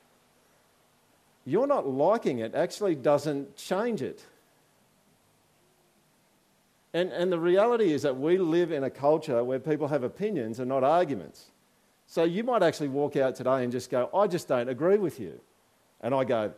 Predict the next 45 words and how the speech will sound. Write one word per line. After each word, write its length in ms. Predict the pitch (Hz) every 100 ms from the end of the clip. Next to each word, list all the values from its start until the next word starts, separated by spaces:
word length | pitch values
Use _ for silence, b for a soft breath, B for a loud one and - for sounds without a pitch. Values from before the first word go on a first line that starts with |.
| -
"That's 200 | 101 117
okay. 440 | 220 208 135 175
You 160 | 185 123
don't 160 | 160
have 120 | 208 202
to 80 |
agree 280 | 117 95 107
with 100 | 104
me. 140 | 117 143
There's 200 | 165 113
nowhere 240 | 131 139
in 60 | 127
the 60 |
Bible 300 | 104 113 120
that 100 | 131
says 220 | - 110
you 60 | 101
have 140 | 113
to 80 | -
agree 220 | 104 113
with 140 | 107 98
Peter 180 | 120 101
Sondergaard." 560 | - 156 208 90 92 151 _ _ _ _ _ _ _ _ _ _ _ _
But 120 | 120
there's 180 | 139 131
lots 360 | 123 139 175 180
of 80 | 156
stuff 260 | 151 131
in 80 | 123
the 60 | 104
Bible 300 | 120 131 123
that 140 | 113
says 260 | - 113 104
you 120 | 117
need 160 | 127 139
to 80 |
grapple 320 | 139 110 98 117
with 180 | 113
what 200 | 127 117
God 220 | 107 107 104
says 280 | 110 101
to 100 | -
you 120 | 113 120
in 80 |
Scripture. 500 | 131 - 190 196 104